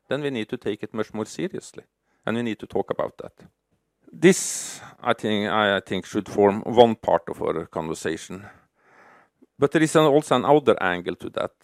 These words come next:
and that is sort of the more bottom-up reaction to all of this. Because in my point of view, equally worrying is the fact that the Middle East is a very youthful region.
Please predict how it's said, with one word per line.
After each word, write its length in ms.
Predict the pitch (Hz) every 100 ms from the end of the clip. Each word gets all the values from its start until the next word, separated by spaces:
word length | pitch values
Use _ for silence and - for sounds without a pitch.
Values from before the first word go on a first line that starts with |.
| -
and 160 | 110
that 180 | 123 120
is 100 | 101
sort 240 | - 95 -
of 100 | -
the 80 |
more 160 | 98 95
bottom-up 720 | 95 101 - 101 104 - -
reaction 540 | 107 101 - - - - 104
to 80 | -
all 180 | 90 92
of 120 | -
this. 340 | - - - - _ _ _ _ _ _ _ _ _ - - - -
Because 400 | 131 - 135 -
in 100 | 135
my 160 | 139 165
point 380 | - 98 92
of 80 | 98
view, 280 | 92 95 101 -
equally 480 | 147 165 - 98
worrying 520 | 87 87 85 82 85 95
is 180 | 107
the 100 | -
fact 240 | 113 120 -
that 140 | -
the 80 | -
Middle 380 | 117 135 - 95
East 480 | 95 95 - _ _ _ _ _ -
is 240 | - - -
a 60 | 113
very 200 | 104 107
youthful 580 | 107 117 120 - - - 98
region. 360 | 90 85 -